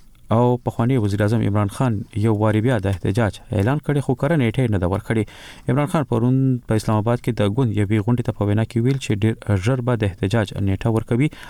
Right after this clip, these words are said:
او د پارټۍ کارکوونکي دې تیار اوسي. پخوانی وزیر اعظم په موجوده ائتلافي حکومت نیوکې وکړې او ویې ویل چې په ملک کې ګراني ورځ تر بلې زیاتېږي. نوموړي ویل چې د ده حکومت درې نیم کاله کې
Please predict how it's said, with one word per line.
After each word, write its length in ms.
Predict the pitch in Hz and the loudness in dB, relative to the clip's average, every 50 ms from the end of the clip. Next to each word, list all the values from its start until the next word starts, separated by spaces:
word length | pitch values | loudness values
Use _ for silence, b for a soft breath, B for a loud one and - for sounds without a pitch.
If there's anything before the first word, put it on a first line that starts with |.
| B B - | B B -2
او 120 | 113 113 | 0 2
د 160 | 107 117 113 | 2 2 0
پارټۍ 400 | 110 - 117 110 110 - 143 110 | 0 0 0 0 0 0 0 -2
کارکوونکي 640 | 95 - - 95 92 - - 110 107 123 127 - 127 | -2 -2 -2 -2 -2 -2 0 0 2 2 2 0 0
دې 100 | 127 131 | 0 0
تیار 280 | - - 117 107 101 101 | 0 0 0 0 0 -2
اوسي. 240 | - - - 110 107 B B B B B - | -2 -2 -2 -2 -4 B B B B B -8
پخوانی 260 | - - - 120 113 | -4 -2 0 2 2
وزیر 200 | 117 113 101 104 | 2 0 0 0
اعظم 180 | 104 101 107 131 | 0 0 0 0
په 140 | - 123 117 | 0 0 0
موجوده 320 | 107 104 98 107 107 - | 0 2 2 0 0 0
ائتلافي 400 | 127 110 - - 107 101 - 123 | -2 -2 -2 -2 -2 0 0 0
حکومت 300 | 110 98 - 101 104 107 - - | 0 0 0 0 -2 0 0 0
نیوکې 260 | 101 110 139 147 - | 2 2 2 0 0
وکړې 280 | 139 131 135 - 139 131 | 0 -2 -2 0 0 0
او 120 | 123 107 | 2 2
ویې 160 | 98 117 123 113 | 2 2 2 2
ویل 100 | 127 127 | 0 -2
چې 120 | - - | -4 -4
په 120 | 101 - | -2 0
ملک 160 | 95 101 113 - | 2 2 2 0
کې 120 | - 120 | 0 0
ګراني 320 | 90 107 95 101 110 117 | 0 2 2 2 2 2
ورځ 220 | 101 98 104 98 - | 2 0 0 -2 -2
تر 120 | - 98 | -4 -4
بلې 180 | 92 107 101 98 | -2 0 0 0
زیاتېږي. 460 | 95 104 95 - - 107 104 110 104 B B B B B B B - | 0 0 0 0 -2 0 0 0 -2 B B B B B B B 0
نوموړي 280 | 107 98 101 104 113 120 | 2 2 4 4 4 2
ویل 100 | 127 123 | 2 0
چې 100 | - 113 | 0 0
د 120 | 101 101 | 0 0
ده 100 | 98 113 | 0 0
حکومت 440 | 101 107 101 - - 107 110 120 120 - - 107 | 0 -2 -4 -4 -2 0 0 0 -2 -2 -2 -2
درې 180 | 101 101 98 | 0 0 2
نیم 180 | 104 110 131 131 | 2 2 2 0
کاله 240 | - - 120 117 117 | 0 0 -2 -2 0
کې 120 | - 120 | -2 -2